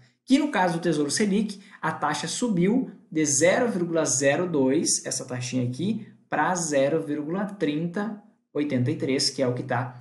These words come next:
exatamente hoje, no dia cinco de outubro, dia que eu tô gravando esse vídeo aqui, tá? Vamos dar uma olhada aqui no que realmente aconteceu. Olha só, nessa outra aba aqui a gente consegue perceber o que aconteceu.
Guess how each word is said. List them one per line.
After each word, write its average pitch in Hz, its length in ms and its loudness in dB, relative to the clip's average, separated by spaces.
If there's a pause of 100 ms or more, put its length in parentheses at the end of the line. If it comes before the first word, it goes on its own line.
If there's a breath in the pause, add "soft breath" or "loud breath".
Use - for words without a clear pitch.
exatamente 127 580 0
hoje, 160 260 2
no 156 80 -2
dia 139 180 0
cinco 170 340 -2
de 170 60 -4
outubro, 151 440 -4 (240 loud breath)
dia 135 140 -2
que 135 60 -4
eu - 40 -4
tô 131 120 -6
gravando 123 580 0 (140 loud breath)
esse 131 240 0
vídeo 123 200 0
aqui, - 320 -10 (220 soft breath)
tá? - 360 -2 (300 loud breath)
Vamos 214 300 6
dar 202 80 4
uma 202 120 2
olhada 151 280 2
aqui 131 260 0
no 170 80 2
que 160 140 -4
realmente 156 420 -2
aconteceu. - 540 -6
Olha 110 160 2
só, - 420 -6 (360)
nessa 196 300 2
outra 190 260 0
aba 131 180 2
aqui - 180 -2
a 160 40 4
gente 156 180 -4
consegue 147 380 -2
perceber 123 760 -2 (600)
o 151 120 -6
que 180 200 2
aconteceu. 180 760 -2